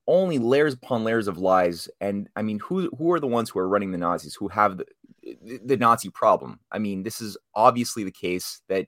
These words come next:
Ukraine has had the torchlit marches, have carried out massacres, have lit people on fire. You see pictures of people who have gotten beaten up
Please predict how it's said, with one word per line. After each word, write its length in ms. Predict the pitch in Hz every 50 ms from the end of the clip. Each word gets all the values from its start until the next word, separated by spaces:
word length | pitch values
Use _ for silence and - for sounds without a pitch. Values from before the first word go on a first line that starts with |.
| _
Ukraine 520 | - 98 101 - - - 117 110 110 110 101
has 160 | 98 90 -
had 240 | - 98 98 95 85
the 60 | -
torchlit 440 | - - - 110 104 - - - -
marches, 540 | 90 92 95 92 - - 90 85 85 - - _ _ _ _ _
have 180 | - 101 - -
carried 260 | - 123 120 117 113
out 160 | 110 101 -
massacres, 600 | 90 92 95 92 92 90 - - - 92 90 - -
have 160 | 87 78 92
lit 160 | 123 113 -
people 220 | - - - 104 98
on 80 | 90
fire. 280 | - - 82 87 90 90
You 120 | 90 87
see 220 | 85 - - 104 - _ _ -
pictures 280 | 160 - - 135 113
of 120 | 113 - -
people 240 | 120 110 - 120
who 60 | 107 98
have 80 | 87
gotten 240 | 95 110 98 95 87
beaten 320 | - - 113 113 101 117
up 180 | 110 107 107 -